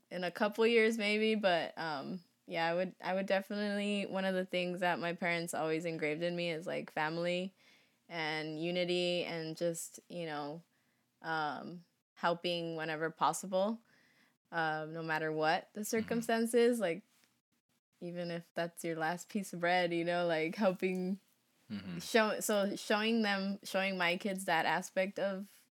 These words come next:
Speaker 1: life and just how to be, you know, kind to people, and you never know what others are dealing with.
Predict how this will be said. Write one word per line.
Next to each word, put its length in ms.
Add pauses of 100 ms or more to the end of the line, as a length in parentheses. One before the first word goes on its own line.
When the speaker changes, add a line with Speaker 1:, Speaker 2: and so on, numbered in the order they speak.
(160)
Speaker 1:
life 480
and 320
just 540
how 220
to 60
be, 520 (800)
you 100
know, 200
kind 400
to 100
people, 460
and 400 (680)
you 120
never 280
know 300
what 280 (400)
others 360
are 100
dealing 420
with. 280